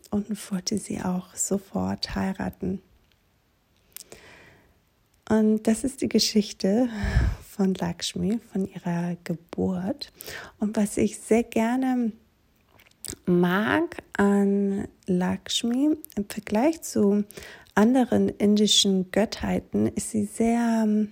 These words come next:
ruhig und zurückhaltend. Also sie liebt sehr die Harmonie und dass es alles schön ist. Andere Gottheiten, wie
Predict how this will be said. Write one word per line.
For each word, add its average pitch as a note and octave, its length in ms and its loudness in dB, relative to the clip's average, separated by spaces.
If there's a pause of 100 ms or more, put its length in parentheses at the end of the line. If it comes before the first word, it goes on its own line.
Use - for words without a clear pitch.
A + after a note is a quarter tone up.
(1500)
ruhig G3+ 760 6
und F3+ 460 0
zurückhaltend. F3+ 1400 -6
Also F3+ 200 -6
sie F3+ 440 -2 (520)
liebt G#3+ 480 2
sehr G3 920 4 (800)
die F3+ 240 -2
Harmonie G3+ 1080 2
und G3 160 -6
dass - 200 -10
es - 200 -10
alles G3 280 -4
schön G3+ 580 0
ist. C4 520 -2 (500)
Andere G3+ 340 4
Gottheiten, - 540 -2
wie - 120 -6